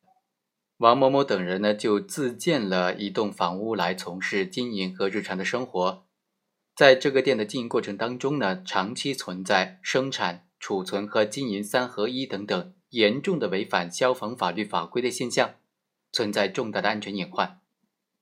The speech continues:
但是作为负有消防管理职责的朱某和张某等人，在消防安全检查过程当中，一直都没有能够对以上问题进行查处和纠正。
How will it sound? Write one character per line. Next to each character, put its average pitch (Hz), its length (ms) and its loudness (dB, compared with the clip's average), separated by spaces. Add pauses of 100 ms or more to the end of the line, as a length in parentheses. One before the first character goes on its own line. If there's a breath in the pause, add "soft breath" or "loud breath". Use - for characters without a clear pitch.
(240)
但 117 180 6
是 120 240 2
作 117 280 6
为 98 480 2
负 143 180 0
有 90 180 4
消 123 240 2
防 104 240 -2
管 107 160 4
理 104 120 0
职 107 280 -8
责 104 240 -4
的 95 320 0
朱 135 140 -4
某 117 140 0
和 - 160 -2
张 127 200 -2
某 117 140 -2
等 90 180 -4
人， 87 360 -6 (180)
在 104 240 2
消 120 220 0
防 104 180 -4
安 123 180 -2
全 110 200 -8
检 92 200 -4
查 92 120 -4
过 107 160 -2
程 107 120 -10
当 120 200 -4
中， 123 260 -6 (760)
一 151 140 6
直 123 240 0
都 151 220 2
没 127 80 0
有 98 80 2
能 90 180 -4
够 104 160 2
对 101 200 4
以 90 160 -6
上 135 200 -2
问 143 160 0
题 95 300 -8
进 95 220 -6
行 95 320 -6
查 95 240 0
处 95 180 -8
和 95 100 -6
纠 120 160 -2
正。 127 220 -2